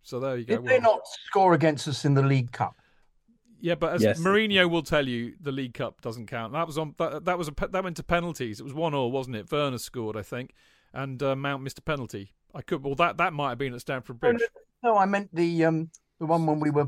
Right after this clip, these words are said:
Speaker 2: we played them away. And, uh,
Speaker 3: Season.
Speaker 2: when was that? Two seasons ago?
Speaker 3: That was last season 'cause Rudiger scored, didn't he?
Speaker 2: Yeah,
Speaker 3: Had a
Speaker 2: yeah.
Speaker 1: So it wasn't the one
Speaker 3: Yeah.
Speaker 1: I thought it was. That wasn't
Speaker 3: But,
Speaker 1: Stamford
Speaker 3: all
Speaker 1: Bridge.
Speaker 3: right, I'm saying Premier League. They
Speaker 1: Yeah,
Speaker 3: haven't
Speaker 1: yeah.
Speaker 3: scored against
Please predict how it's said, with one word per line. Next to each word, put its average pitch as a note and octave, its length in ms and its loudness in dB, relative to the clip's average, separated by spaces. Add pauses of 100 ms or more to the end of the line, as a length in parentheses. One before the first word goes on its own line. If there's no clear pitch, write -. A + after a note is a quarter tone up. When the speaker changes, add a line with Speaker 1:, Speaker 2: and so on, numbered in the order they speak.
(140)
Speaker 2:
we C#3 80 -4
played C#3 300 -4
them C#3 120 0
away. C3 440 0 (260)
And, G#2 260 -4
uh, - 40 0
Speaker 3:
Season. G2 260 -4 (1080)
Speaker 2:
when C3+ 160 2
was A#2+ 100 2
that? G#2+ 180 0
Two C3+ 140 -2
seasons C3 400 -2
ago? D3+ 280 -4 (140)
Speaker 3:
That C3 80 -2
was B2 140 2
last B2 220 4
season G2+ 260 -2
'cause G#2 100 -6
Rudiger G#2+ 360 2
scored, - 320 -10
didn't G2 200 -6
he? F#2 140 -6
Speaker 2:
Yeah, B2 140 2
Speaker 3:
Had - 80 -4
a - 100 -2
Speaker 2:
yeah. A2 200 2 (100)
Speaker 1:
So C#3 100 -6
it C3 100 -6
wasn't C#3 240 -4
the B2+ 40 -4
one A#2+ 100 -2
Speaker 3:
Yeah. A#2+ 60 -2
Speaker 1:
I A#2+ 80 -2
thought G#2 220 -8
it F#2+ 80 -12
was. G#2 200 -10
That A#2 160 -6
wasn't A#2 240 -4
Speaker 3:
But, B2+ 140 8
Speaker 1:
Stamford G#2 260 -8
Speaker 3:
all C#3+ 80 8
Speaker 1:
Bridge. C#3 140 12
Speaker 3:
right, B2 100 2
I'm C#3+ 160 6
saying D3 320 4
Premier C#3+ 260 6
League. A#2 220 6
They - 60 6
Speaker 1:
Yeah, - 40 6
Speaker 3:
haven't E3+ 160 6
Speaker 1:
yeah. E3 80 2
Speaker 3:
scored D#3+ 120 6
against D3 200 2